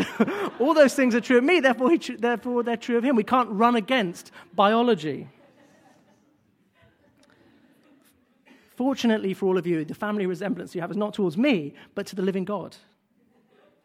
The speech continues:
As you grow in Christ, you have become a child of God, just in the same way that Caleb is growing to be, look, look like his father, so you will grow to look like your heavenly Father.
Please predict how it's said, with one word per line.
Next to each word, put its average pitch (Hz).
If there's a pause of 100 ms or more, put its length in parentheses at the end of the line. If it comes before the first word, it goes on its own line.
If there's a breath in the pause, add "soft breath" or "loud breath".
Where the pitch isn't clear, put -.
(500 soft breath)
As 185
you 208
grow 269
in 285
Christ, 180
you 214
have 196
become 196
a 170
child 226
of 202
God, 170 (520 loud breath)
just -
in 226
the 214
same 214
way 185
that 190
Caleb 175 (200 soft breath)
is 180
growing 175
to 165
be, 175
look, 190 (160)
look 208
like 151
his 160
father, 165 (180 soft breath)
so 165 (400 soft breath)
you 196
will 175
grow 170
to 160
look 165
like 180
your 165
heavenly 147
Father. 165